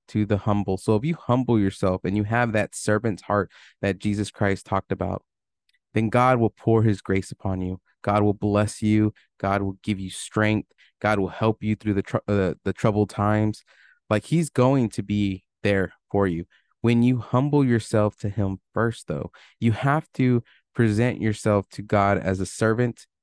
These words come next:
Like Jesus said, we have to serve others. We have to serve each other. We have to be willing to help each other out, not because we were told to, because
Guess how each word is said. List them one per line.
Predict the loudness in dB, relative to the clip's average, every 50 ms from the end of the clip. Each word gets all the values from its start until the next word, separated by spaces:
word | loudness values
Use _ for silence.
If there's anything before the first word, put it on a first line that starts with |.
| _ _ _ _ _ _ _ -4
Like | -4 -4
Jesus | -2 -2 -2 -2 0 -2 -4 -4
said, | -2 -2 0 0 0
we | -2 -2 0
have | 0 0 -2 -2
to | -4 -6
serve | -4 -2 -2 0 2 2 0 0
others. | 0 0 2 2 2 2 2
We | 2
have | 0 -2
to | -4 -8
serve | -4 -2 0 0 0
each | 0 -2 -4 -2 0
other. | 0 2 2 0 -2 -4 _ _ _ _ _ _ _ _ _ _ _ _ -2
We | 0
have | 0 0 0
to | 2 2
be | 4 4
willing | 4 2 2 2 2 2 2 0 0
to | 0 0 -2
help | 0 0 0 0 0
each | -2 -2 -2 -2
other | -2 -2 -2 -4 -6 -8 _ _ _ _ _ _ _ _ _ _ _ _ _ _ _ _ _ _ _ _ -2
out, | 0 2 2 2 0 -2 _
not | -2 0 0 0 0 -4 _ _ -8
because | -6 -6 -6 -6 -4 0 2 4 4 4 2 2 0
we | 0 2
were | 2 0 0
told | -2 -2 -2 0 0 0 -2 -4
to, | -4 -4 -2 -2 -2 -4 _ -14 _ _ _ _ _ -2
because | -2 -2 -2 -2 -2 0 0 0 0 -4 -6